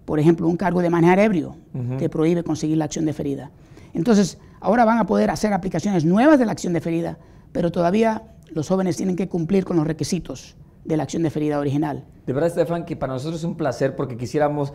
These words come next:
Speaker 2: que nos acompañaras en otro programa más o en otro noticiero más, que es muy interesante poderle contestar a la gente todo lo que nos cuentan aquí a través del Facebook Live y, y todas las preguntas, pero el enemigo número uno de este noticiero es el tiempo. Te agradezco
Speaker 1: Claro.
Speaker 2: enormemente que hayas tomado tu valioso tiempo estar con nosotros aquí,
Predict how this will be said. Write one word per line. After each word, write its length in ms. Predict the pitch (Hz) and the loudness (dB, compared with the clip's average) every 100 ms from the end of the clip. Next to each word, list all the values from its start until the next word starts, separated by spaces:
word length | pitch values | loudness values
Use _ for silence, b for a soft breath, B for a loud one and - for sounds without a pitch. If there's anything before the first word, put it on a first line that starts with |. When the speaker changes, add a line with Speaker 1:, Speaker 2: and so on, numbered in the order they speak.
| - | -6
Speaker 2:
que 140 | 139 127 | -2 0
nos 100 | 123 | -2
acompañaras 600 | 120 120 120 127 135 131 | -4 -4 -2 0 -2 -2
en 120 | 123 | -4
otro 260 | 123 135 - | -4 -4 -2
programa 360 | 113 120 127 | -2 0 0
más 260 | 117 117 123 | 0 -2 -2
o 60 | |
en 60 | 117 | -4
otro 180 | 120 135 | -4 -4
noticiero 360 | 117 107 123 123 | -6 -4 -4 -2
más, 240 | 120 127 B B | -2 -4 B B
que 300 | 123 117 120 | -2 0 0
es 100 | 131 | -2
muy 160 | 143 147 | -2 -4
interesante 800 | 135 123 113 127 123 135 - - - | -2 -4 -2 -6 -2 -4 -4 -16 0
poderle 380 | 131 143 170 | 2 2 0
contestar 540 | 170 135 123 117 139 143 | -2 -6 -6 -6 -2 -2
a 40 | |
la 120 | 135 | -2
gente 280 | 127 127 123 | -4 -4 -4
todo 200 | - 131 | 0 0
lo 140 | 131 131 | 0 -2
que 320 | 117 110 - | -4 -4 -6
nos 200 | 120 110 107 | -6 -6 -4
cuentan 400 | 131 127 131 120 | -2 -2 -2 -4
aquí 180 | 110 123 | -4 -4
a 80 | |
través 200 | 117 117 | -2 -4
del 140 | 123 117 | -4 -4
Facebook 300 | 120 123 117 | -6 -4 -4
Live 440 | 113 123 127 - - | 0 -2 -4 -10 -4
y, 260 | 127 131 | -2 0
y 140 | 151 123 | -2 -2
todas 220 | - 226 | 0 2
las 100 | 190 | 0
preguntas, 460 | - 123 185 185 113 | 0 -2 0 -2 -4
pero 200 | 120 120 | -2 0
el 120 | 120 | 0
enemigo 260 | 120 143 156 | -2 0 0
número 280 | 147 151 147 | 0 0 2
uno 80 | |
de 80 | 147 | 0
este 120 | - | -2
noticiero 300 | 131 120 135 | -6 -4 -6
es 80 | 127 | -4
el 120 | 123 | -6
tiempo. 380 | 120 135 131 143 B B | -2 -2 0 -4 B B
Te 80 | 139 | -2
agradezco 360 | 127 127 143 156 | 0 0 -2 -2
Speaker 1:
Claro. 140 | 143 | 0
Speaker 2:
enormemente 580 | 143 151 139 123 - 139 | 0 0 -2 -4 -2 -4
que 80 | 127 | -2
hayas 180 | 127 131 | -2 -2
tomado 360 | 123 123 131 | -2 0 0
tu 220 | 127 117 113 | 0 -2 0
valioso 360 | 113 120 131 | 0 -2 -4
tiempo 260 | - 120 120 | -4 -4 -4
estar 220 | - 113 | -6 -6
con 80 | 117 | -6
nosotros 340 | 113 113 113 | -6 -6 -6
aquí, 280 | 107 139 | -6 -2